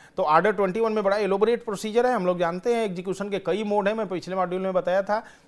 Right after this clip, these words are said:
delivery of property है, arrest and attachment है,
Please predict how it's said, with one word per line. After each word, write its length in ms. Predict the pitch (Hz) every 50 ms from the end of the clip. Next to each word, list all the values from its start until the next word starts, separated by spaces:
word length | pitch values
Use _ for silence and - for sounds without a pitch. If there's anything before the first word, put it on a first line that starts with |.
| _ _ -
delivery 360 | 120 143 147 160 160 175 196
of 120 | 190 180
property 440 | 185 185 165 170 170 165 165 180 175
है, 180 | 165 160 165 165 165
arrest 340 | 147 139 156 180 175 - - 185
and 100 | 175 170
attachment 640 | 160 - 170 165 - - 170 165 160 160 - -
है, 280 | 156 151 156 156 151